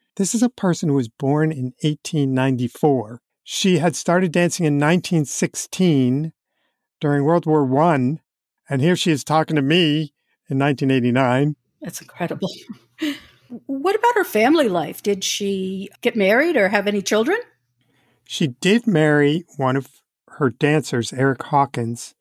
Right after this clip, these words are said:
Speaker 1: and they were married for a few years, and the marriage didn't last, and they didn't have any kids. But I believe I read that she was very much in love with Eric Hawkins, and I would suspect that that was not the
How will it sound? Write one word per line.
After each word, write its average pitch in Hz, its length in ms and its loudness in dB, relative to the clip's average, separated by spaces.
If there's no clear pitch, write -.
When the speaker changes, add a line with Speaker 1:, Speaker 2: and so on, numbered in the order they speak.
Speaker 1:
and 127 320 0
they 147 260 4
were 151 240 2
married 139 380 2
for 131 220 0
a 110 40 0
few 139 220 0
years, 123 720 2
and 120 220 -2
the 120 80 -4
marriage 135 380 2
didn't 139 280 0
last, 127 460 0
and 131 160 0
they 127 80 0
didn't 147 220 0
have 143 200 -2
any 143 160 -2
kids. 120 580 -4
But 135 240 2
I 131 280 2
believe 160 380 2
I 143 100 4
read 131 240 2
that 127 220 -8
she 127 680 -2
was 123 220 -4
very 143 340 4
much 131 280 2
in 117 120 0
love 120 560 2
with 123 220 -6
Eric 113 220 -2
Hawkins, 120 520 -4
and 127 280 0
I 135 260 4
would 131 320 0
suspect - 520 -2
that 135 160 -2
that 131 180 2
was 123 200 -2
not 131 360 2
the 123 280 -4